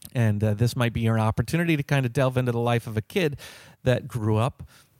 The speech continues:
outside of their home country. So without further ado, you're gonna hear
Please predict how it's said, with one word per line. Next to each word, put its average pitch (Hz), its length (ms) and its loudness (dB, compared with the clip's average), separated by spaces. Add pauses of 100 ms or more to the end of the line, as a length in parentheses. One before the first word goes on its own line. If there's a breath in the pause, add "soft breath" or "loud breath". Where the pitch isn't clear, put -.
(140)
outside 110 440 0
of 117 80 -6
their 110 140 2
home 123 200 2
country. 139 440 -4 (2500)
So 160 180 -2
without 160 300 -2
further 143 340 0
ado, 135 520 -2
you're 120 300 -2
gonna 117 340 2
hear 123 420 0